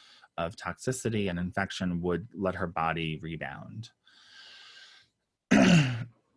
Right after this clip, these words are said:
So as you can imagine, we didn't sleep much that night.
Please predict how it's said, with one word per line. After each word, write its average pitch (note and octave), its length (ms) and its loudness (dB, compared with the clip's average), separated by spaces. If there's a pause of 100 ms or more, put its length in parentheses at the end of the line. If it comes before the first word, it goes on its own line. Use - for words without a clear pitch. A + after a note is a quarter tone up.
(1500)
So C#3 280 6
as C#3+ 180 2
you D#3+ 80 2
can F#3 140 4
imagine, G#2+ 440 4
we G#2 80 6
didn't G#2+ 220 2
sleep - 340 -2
much F2+ 240 -4
that F2+ 180 -2
night. F#2 340 -2